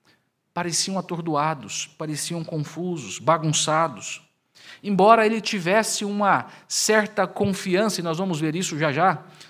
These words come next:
da presença de Deus, as circunstâncias e os seus sentimentos pareciam lhe dizer o contrário.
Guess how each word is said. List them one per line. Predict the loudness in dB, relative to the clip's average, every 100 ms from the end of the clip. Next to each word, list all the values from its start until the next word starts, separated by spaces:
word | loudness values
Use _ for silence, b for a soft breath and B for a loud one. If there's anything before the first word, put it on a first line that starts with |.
| B -2
da | -2
presença | 2 0 2 0 0 -2
de | -4
Deus, | 0 4 4 0 -8 -12 -16 _ _ _ b b b _
as | 4
circunstâncias | 6 2 2 -2 2 4 4 2 0 -4 -2
e | -2
os | 2
seus | 2 0
sentimentos | -2 -2 0 0 0 -2 0
pareciam | 2 2 2 0 2 2
lhe | 2
dizer | 0 2 4
o | 2
contrário. | 0 -2 -2 2 6 6 4 -2 -8